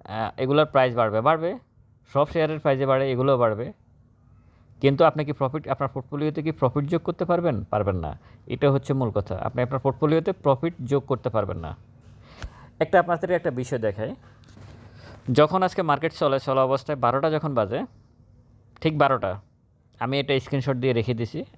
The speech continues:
ভিডিওতে দেবো, দে-, দিব বলে। আপনারা টপে দেখেন সোনালী লাইফ,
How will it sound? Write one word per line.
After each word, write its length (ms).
ভিডিওতে 360
দেবো, 380
দে-, 300
দিব 240
বলে। 360
আপনারা 260
টপে 300
দেখেন 340
সোনালী 420
লাইফ, 220